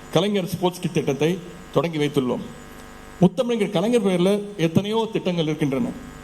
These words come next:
இருந்தாலும் விளையாட்டுத்துறையின் சார்பாக முதல் முறையாக கலைஞர் பெயர்ல ஒரு திட்டம்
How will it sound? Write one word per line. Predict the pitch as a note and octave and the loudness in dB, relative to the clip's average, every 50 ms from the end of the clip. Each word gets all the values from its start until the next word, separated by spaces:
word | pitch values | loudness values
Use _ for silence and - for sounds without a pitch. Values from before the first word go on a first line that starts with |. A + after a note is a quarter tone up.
| - - - - | -16 -18 -4 2
இருந்தாலும் | D3 D#3+ F#3+ G3+ G3 G3 G3+ G#3+ F#3 D3 | 2 4 4 4 2 0 0 -2 -2 0
விளையாட்டுத்துறையின் | - F3 G#3 A#3 A#3+ A#3+ A#3 F#3+ G#3+ F#3+ F#3 D#3 | 2 2 4 2 2 2 2 2 2 2 2 0
சார்பாக | - F3 D3+ D3+ C#3+ C#3+ C#3+ C3 D3 D#3+ C3 A#2+ - - - - - - - - - - - | -2 0 -2 0 0 0 0 0 0 0 0 0 -4 -8 -14 -16 -18 -18 -18 -18 -16 -2 2
முதல் | C#3 C#3+ E3 A3+ A#3+ B3 | 4 4 6 4 4 2
முறையாக | A3+ G3 F#3+ F3+ F3 E3+ E3+ F3+ G3+ G#3+ G3 - - - | 0 2 2 2 2 2 2 0 0 -2 -4 -8 -10 -2
கலைஞர் | - D#3 D#3 G3 A3 A3+ A3 G3+ D#3+ | -2 0 0 2 2 2 2 2 2
பெயர்ல | F3+ F3 F3+ F3 F#3 G#3 G#3+ A3 A3 G#3 - | 0 2 2 2 2 2 2 2 0 0 0
ஒரு | D3+ D#3 D3+ | 0 -2 0
திட்டம் | - E3 D#3 A#3+ G#3 | -2 0 2 2 2